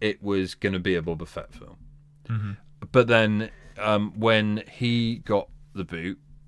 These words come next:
Speaker 1: I think the idea, it being a Boba Fett film, got the boot as well. Um,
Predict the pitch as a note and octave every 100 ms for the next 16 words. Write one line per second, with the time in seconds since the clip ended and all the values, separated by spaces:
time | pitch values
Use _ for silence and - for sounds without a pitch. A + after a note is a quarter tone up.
0 | - - F2+ - - G#2+ G2 - - -
1 | G#2+ G#2 G2+ F#2+ F2+ G2 G2 F#2+ F#2+ F2+
2 | - _ A2 - G#2 G#2 G2+ F#2+ F2+ F#2+
3 | F2+ F2 - F#2+ - F#2 F2 F2 E2+ -
4 | - - - - - E2 E2+ - F#2 E2
5 | - E2 - F2 D2+ - - - - -
6 | - - - - F#2 F2 F2 F2 E2